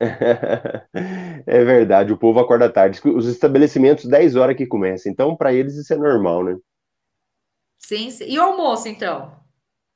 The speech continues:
Speaker 1: Não, pois é, almoço é duas horas, <laughs> três horas.
Speaker 2: Então, enquanto eu tô aqui jantando, você ainda tá no café da tarde, né?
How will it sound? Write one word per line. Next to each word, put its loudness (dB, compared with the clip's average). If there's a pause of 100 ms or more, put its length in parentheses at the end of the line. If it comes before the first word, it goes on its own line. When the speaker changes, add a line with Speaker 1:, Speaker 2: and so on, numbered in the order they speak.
(800)
Speaker 1:
Não, 0
pois 0
é, 0
almoço -2
é -4
duas 4
horas, 6
<laughs> -20
três 4
horas. 0 (2750)
Speaker 2:
Então, -8
enquanto 0
eu -6
tô -2
aqui -4
jantando, -4
você -6
ainda -8
tá -10
no -14
café -6
da -6
tarde, -2
né? -8